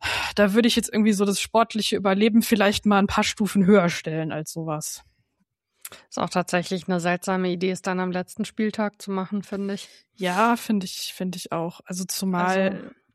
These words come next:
Speaker 1: jetzt ja auch schon, also sehr lange feststand, dass es eben dieses Pokalspiel im März gibt, was man zu Hause hat gegen Werder Bremen.
Speaker 2: Mhm.
Speaker 1: Also das weiß man jetzt ja auch schon seit, ich glaub, zwei Monaten oder so.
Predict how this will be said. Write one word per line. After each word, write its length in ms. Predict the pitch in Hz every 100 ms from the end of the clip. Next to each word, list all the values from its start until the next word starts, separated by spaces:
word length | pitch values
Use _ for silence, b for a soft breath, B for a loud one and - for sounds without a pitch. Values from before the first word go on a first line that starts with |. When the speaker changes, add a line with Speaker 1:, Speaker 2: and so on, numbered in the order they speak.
| -
Speaker 1:
jetzt 260 | 196 -
ja 120 | 196
auch 200 | - 202
schon, 360 | - - 190 185
also 260 | - 185 185
sehr 240 | 180 202
lange 260 | 226 214 202
feststand, 680 | - 202 - - - 202 190
dass 160 | 185
es 120 | 196
eben 200 | - 185
dieses 280 | 185 190 185
Pokalspiel 880 | - 202 - 202 202 208 - 214 208
im 140 | 202
März 440 | 196 196 196 - -
gibt, 340 | 208 - -
was 260 | 190 190 -
man 120 | 190
zu 240 | 185 196 170
Hause 300 | 202 190 190
hat 160 | 196
gegen 300 | - 190 185
Werder 260 | 175 175 175
Bremen. 560 | 165 170 220 214 220 226 B B
Speaker 2:
Mhm. 300 | 220 214 202
Speaker 1:
Also 240 | 208 185 185
das 180 | 185
weiß 260 | 180 180 -
man 140 | 202
jetzt 220 | 196 185 -
ja 120 | 113
auch 160 | 196
schon 300 | - - 196
seit, 440 | 175 175 185 175 -
ich 140 | -
glaub, 260 | - 190 -
zwei 280 | - 226 226
Monaten 540 | 247 254 262 254 240
oder 260 | 240 233 226
so. 400 | 214 233 226